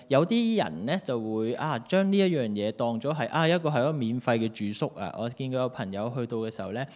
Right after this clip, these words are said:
因為佢同我講過話啊，曾經有啲人嚟到，跟住係，誒，即係，誒，好似想拗着數喺度瞓咁樣，誒，嚟到之後係完全唔睬嗰個人啊，又唔同佢有交流啊咁樣，誒，咁就係一個好，好唔負責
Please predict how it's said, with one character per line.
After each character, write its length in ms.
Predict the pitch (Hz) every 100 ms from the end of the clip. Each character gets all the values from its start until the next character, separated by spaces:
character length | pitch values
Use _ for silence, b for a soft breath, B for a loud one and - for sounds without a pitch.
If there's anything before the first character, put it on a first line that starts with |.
| B
因 80 | -
為 80 | 180
佢 20 |
同 100 | 123
我 180 | 104 110
講 300 | 104 101 123
過 220 | 147 127 107
話 140 | 107
啊， 200 | 104 135
曾 160 | 127 104
經 100 | 139
有 80 | 147
啲 200 | 160 156
人 180 | 107 92
嚟 120 | 92
到， 280 | 113 107 101
跟 160 | - 165
住 120 | 135
係， 360 | 104 104 104 101 B B
誒， 240 | - 104 95
即 120 | -
係， 340 | 160 123 101 90 B B -
誒， 340 | 98 95 107 -
好 160 | 143
似 140 | 180 139
想 200 | 123 110 -
拗 200 | 147 156
着 120 | 143
數 280 | 120 113 107
喺 160 | 107 131
度 80 | 110 -
瞓 160 | 110 101
咁 80 | 107
樣， 220 | 120 127
誒， 200 | 131 120
嚟 160 | 117 101
到 140 | 120
之 140 | 123 165
後 80 | 139
係 200 | 104 101
完 80 | 95
全 180 | - 90
唔 40 |
睬 100 | 95 107
嗰 300 | 110 139 147
個 140 | 139
人 240 | 110 104
啊， 280 | 127 120 117
又 100 | 110
唔 120 | 104 92
同 180 | - 92
佢 80 | 110
有 140 | 113
交 280 | 117 139 143
流 100 | 120 98
啊 240 | 98 107 107
咁 80 | 110
樣， 140 | 117 117 B B
誒， 280 | - 104 104 - B _ _ _ _ -
咁 220 | 139 196
就 120 | 233
係 160 | 143 113
一 100 | 135
個 140 | 175
好， 80 | 123 107 123 -
好 120 | 156
唔 280 | 220 131 98
負 180 | -
責 60 | 110